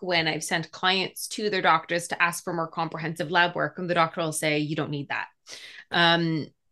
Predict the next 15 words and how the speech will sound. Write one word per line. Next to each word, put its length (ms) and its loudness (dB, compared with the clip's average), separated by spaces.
that's 280 6
kind 220 4
of 60 4
what 160 4
they 100 0
say 280 2
to 100 -10
the 100 -4
client. 420 4
But 140 4
I 100 4
think 240 0
it's 200 2
also 340 4
because 640 2